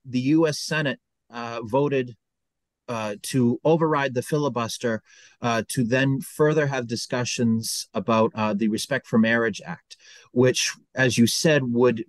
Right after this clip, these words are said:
re-, would completely remove the Defense of Marriage Act that Joe Biden supported in nineteen ninety-six and Bill Clinton, Bill, President Bill Clinton signed into law, which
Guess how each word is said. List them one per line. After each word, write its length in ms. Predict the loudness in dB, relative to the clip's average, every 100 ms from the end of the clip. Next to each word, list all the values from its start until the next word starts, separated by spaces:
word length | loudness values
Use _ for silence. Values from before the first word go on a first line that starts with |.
| -10
re-, 460 | -4 -2 -2 -6 -16
would 420 | -2 0 0 0
completely 840 | 0 2 2 0 2 4 4 2 -4 _ _ _ _ _
remove 640 | 2 4 6 6 6 4 2
the 120 | 0 0
Defense 400 | 2 2 0 0
of 100 | 0
Marriage 380 | 0 0 -2
Act 400 | -2 -4 -4 -10 -18 -20 _ 0
that 220 | 2 4
Joe 200 | 4 4
Biden 400 | 4 2 2 -2
supported 460 | -2 -2 4 4 4
in 160 | 2
nineteen 320 | 0 -2 -4
ninety-six 720 | -4 -4 -6 -6 -4 -4 -4 -2
and 240 | 0 0
Bill 180 | 2 0
Clinton, 640 | 0 0 0 0 -2 -4 -4
Bill, 140 | -4
President 440 | 0 -2 0 -4
Bill 160 | -2 -4
Clinton 400 | -4 -8 -4 -4
signed 300 | -4 -4 -2
into 240 | -2 -2
law, 300 | -4 -2 -2 -6 -18 -20 -12
which 540 | -4 -2 -2 -6 -10